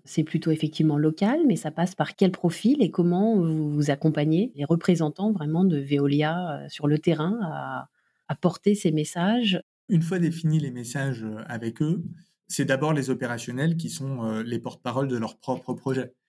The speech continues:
Speaker 2: Parce qu'en réalité, même si, euh, on les aide à bien formuler, euh, les messages, c'est eux qui connaissent le mieux ces sujets et, et ils sont beaucoup plus légitimes, crédibles et experts que nous.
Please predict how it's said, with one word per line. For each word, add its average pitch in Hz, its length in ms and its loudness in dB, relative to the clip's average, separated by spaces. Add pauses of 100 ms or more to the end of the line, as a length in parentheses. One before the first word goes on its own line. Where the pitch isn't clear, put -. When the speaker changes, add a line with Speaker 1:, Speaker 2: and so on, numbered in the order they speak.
(280)
Speaker 2:
Parce - 160 -8
qu'en 131 160 -2
réalité, 143 500 0
même 123 220 -4
si, 139 360 -4
euh, 113 120 -4 (340)
on 127 80 -6
les 123 240 0
aide 160 280 -2 (180)
à 117 100 -10
bien 127 280 -2
formuler, 127 540 -2
euh, 110 400 -6 (220)
les 123 160 0
messages, 160 500 0 (320)
c'est - 180 -4
eux 135 120 0
qui - 160 -8
connaissent 127 500 -4 (120)
le 120 160 -2
mieux 151 360 0 (200)
ces - 160 -6
sujets 139 480 -2 (400)
et, 120 120 0
et 123 200 -2
ils 120 60 -2
sont 135 360 -2 (260)
beaucoup 139 340 -2
plus 139 320 0
légitimes, 127 720 0 (200)
crédibles 139 440 0
et 123 60 2
experts 139 420 -2
que - 100 -4
nous. 170 240 -2